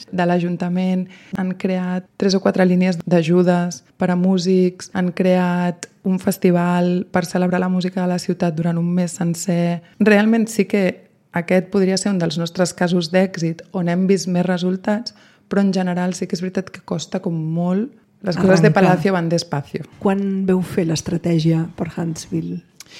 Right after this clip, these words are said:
Speaker 1: Huntsville va, va ser
Speaker 2: Anys.
Speaker 1: dos mil divuit.
Speaker 2: Vale, o sigui que teniu prou, prou anys,
Speaker 1: Sí,
Speaker 2: no?
Speaker 1: sí.
Speaker 2: Set.
Speaker 1: Sí, dos mil, dos mil dinou, sí, perquè el vint va ser la pa-, és que clar, sembla
Speaker 2: La
Speaker 1: mentida.
Speaker 2: pandèmia.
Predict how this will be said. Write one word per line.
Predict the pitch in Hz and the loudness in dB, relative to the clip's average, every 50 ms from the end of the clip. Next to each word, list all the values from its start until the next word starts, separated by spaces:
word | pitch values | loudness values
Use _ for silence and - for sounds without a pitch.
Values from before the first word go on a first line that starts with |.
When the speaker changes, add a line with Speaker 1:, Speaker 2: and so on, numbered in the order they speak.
| - - - - - - | -20 -20 -20 -20 -12 -8
Speaker 1:
Huntsville | 185 175 180 170 214 214 208 | -6 -6 -2 0 0 0 0
va, | 196 196 185 185 - - | 0 0 -2 -2 -4 -2
va | 185 185 185 175 | 0 0 0 0
ser | - - - 202 202 220 240 262 - - - | -2 -2 0 2 2 4 2 0 -2 -6 -6
Speaker 2:
Anys. | - 196 | 0 2
Speaker 1:
dos | 185 180 156 | 2 4 4
mil | 180 175 170 175 | 4 4 6 6
divuit. | 190 165 156 156 160 - _ - - _ _ - _ _ _ _ _ _ _ _ _ _ _ - | 6 6 4 2 -4 -6 _ -14 -18 _ _ -20 _ _ _ _ _ _ _ _ _ _ _ -16
Speaker 2:
Vale, | 190 - - 269 | -14 -14 -14 -16
o | - | -14
sigui | - 311 302 - | -12 -12 -10 -8
que | 185 | -6
teniu | - 170 170 170 170 165 | -4 -2 0 0 0 -2
prou, | - - 190 180 180 180 175 170 165 175 - - | -2 -2 0 2 2 4 4 2 2 0 -4 -4
prou | - - 180 180 185 175 | -4 -4 -2 -2 -2 -2
anys, | 180 180 180 196 220 247 - - - - _ _ | -2 -2 -2 -4 -4 -4 -6 -10 -12 -16 _ _
Speaker 1:
Sí, | - - 190 175 151 156 - - - | -6 -2 0 0 0 -2 -4 -6 -8
Speaker 2:
no? | 185 185 233 - - - - _ _ _ | -8 -8 -8 -8 -12 -20 -20 _ _ _
Speaker 1:
sí. | - - - 185 160 151 151 - - | -12 -6 -2 -2 -2 -2 -4 -8 -10
Speaker 2:
Set. | - - - - 170 170 - - _ _ _ _ _ _ - | -8 -6 -4 -4 -4 -6 -6 -10 _ _ _ _ _ _ -6
Speaker 1:
Sí, | - 208 190 | -2 0 0
dos | 170 160 | 0 0
mil, | 175 208 233 240 240 - 196 196 190 180 202 208 226 226 220 202 | 0 0 0 0 0 -2 -2 -2 -2 0 0 0 2 2 2 0
dos | 180 185 175 | 0 -2 -2
mil | 180 180 175 | -2 -2 -2
dinou, | 170 170 160 151 151 165 175 170 | -2 -2 -2 -2 -4 -6 -8 -8
sí, | - - 147 147 | -6 -6 -4 -2
perquè | 185 196 185 - 170 | -4 -4 -4 -4 -4
el | 156 | -2
vint | 147 151 147 151 175 | -2 -2 -2 -2 -4
va | 185 | -6
ser | - 190 | -6 -8
la | 180 - | -8 -8
pa-, | - - | -8 -12
és | - - | -8 -6
que | - 165 | -6 -6
clar, | - 156 151 156 | -4 -6 -6 -6
sembla | 147 160 156 170 | -4 -4 -2 -2
Speaker 2:
La | 165 156 | 0 0
Speaker 1:
mentida. | 165 165 170 160 160 165 | 2 2 4 4 4 4
Speaker 2:
pandèmia. | 165 165 170 165 165 156 - | 2 2 0 -2 -2 -4 -6